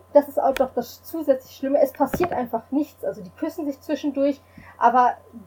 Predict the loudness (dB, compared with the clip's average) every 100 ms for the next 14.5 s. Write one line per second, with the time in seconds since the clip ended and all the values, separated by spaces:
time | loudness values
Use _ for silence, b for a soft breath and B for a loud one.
0 | -10 -8 -4 -4 -2 -2 0 0 0 -6
1 | -4 0 0 -2 -8 -6 -6 -6 -2 -2
2 | b b b -2 4 4 2 -4 -4 -10
3 | -6 0 0 -2 -10 -2 0 0 0 -2
4 | -2 -4 -6 -10 -12 -4 0 0 0 -4
5 | b 4 4 4 2 4 8 8 6 -6
6 | -6 -4 -4 -6 -4 -4 4 4 4 -2
7 | -2 -2 0 4 4 2 -6 -6 -4 0
8 | 2 0 -2 -4 -6 -8 -4 0 2 0
9 | -2 -6 -4 -4 -4 -6 -8 -12 -14 b
10 | b b -6 2 6 8 6 0 -8 -4
11 | -4 -2 -2 -4 -8 -10 -6 -6 -6 -8
12 | -10 -14 -18 -14 -12 -8 -8 -8 -4 2
13 | 2 2 -2 -2 -2 -2 -6 -8 -4 -4
14 | -2 -2 -4 -6